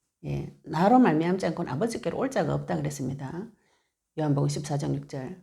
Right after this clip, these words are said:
"내가 곧 길이요 진리요 생명이니 나로 말미암지 않고 아버지께로 올 자가 없느니라." 하나님께서 좋으신 하나님 만났습니다. 우리가 그리스도를 통과하지 않은 모든 것들은 거짓말이 될 수 있어요. 나의 마음과 생각,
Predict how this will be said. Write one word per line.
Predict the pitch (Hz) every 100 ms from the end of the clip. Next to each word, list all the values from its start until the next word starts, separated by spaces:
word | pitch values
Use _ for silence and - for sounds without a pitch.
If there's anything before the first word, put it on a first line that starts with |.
| _ -
"내가 | 156 180
곧 | 180 208 -
길이요 | 180 175 190 156
진리요 | - 190 170 160
생명이니 | 196 196 165 147 190 208
나로 | 139 147 196
말미암지 | 190 143 147 170 165
않고 | 147 -
아버지께로 | 123 214 196 139 170
올 | 190 196
자가 | 151 131
없느니라." | 131 135 - 147 - - _ _ _ _ _
하나님께서 | - 262 226 160 147 147 147
좋으신 | 143 147 165 226 220
하나님 | 160 156 143 143
만났습니다. | 165 202 196 139 135 143 160 -
우리가 | 180 180
그리스도를 | - 175 180 320 277 233
통과하지 | 262 254 208 165 165
않은 | 156 185 147
모든 | 170 190 214
것들은 | 151 175 208
거짓말이 | - 170 180 147 147
될 | 131
수 | 143 90
있어요. | 139 170 170 180 _ _ _ _ _ _
나의 | 170 214 226
마음과 | 156 135 170 165
생각, | 147 143 143 143